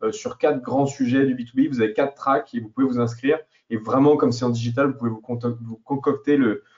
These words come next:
le, le programme, euh, sur mesure. Donc voilà, vous pouvez vous inscrire, vous pouvez vous inscrire gratuitement avec le code I N C E, comme incentive I N C E vingt.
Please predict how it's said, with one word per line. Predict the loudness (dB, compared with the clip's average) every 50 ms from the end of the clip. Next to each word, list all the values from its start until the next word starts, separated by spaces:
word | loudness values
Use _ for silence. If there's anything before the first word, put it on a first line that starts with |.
| _ _ _ _
le, | 0 0 2 2 2 2
le | 0 0
programme, | -2 0 0 0 2 2 2 2 4 4 2
euh, | 2 0 -2
sur | -2 0 0 2
mesure. | 2 2 0 0 0 0 -2 -2 -6 _ _ _ _ _ _ -6
Donc | -2 0
voilà, | 2 0 0
vous | 0 0
pouvez | 2 2 4
vous | 4 2
inscrire, | 2 0 0 0 0 2
vous | 2
pouvez | 2 2
vous | 2 2
inscrire | 0 -2 -2 -4 -2 0 0 0
gratuitement | 0 0 0 -2 -2 -4 -6 -2 0 2 4
avec | 4 4 2 0 0 -2
le | -2 -2
code | 0 2 2 0 0 -2 -6
I | -8 -8 -4 0
N | 2 2 2
C | 0 -2 -2 0 0 2
E, | 4 2 2 0
comme | -2 -4
incentive | -4 -4 -4 -4 -6 -8 -6 -6 -2 0
I | 0 0
N | 0 -2
C | -4 0 2
E | 2 2 2 0 -2
vingt. | -2 -2 -2 -2 -4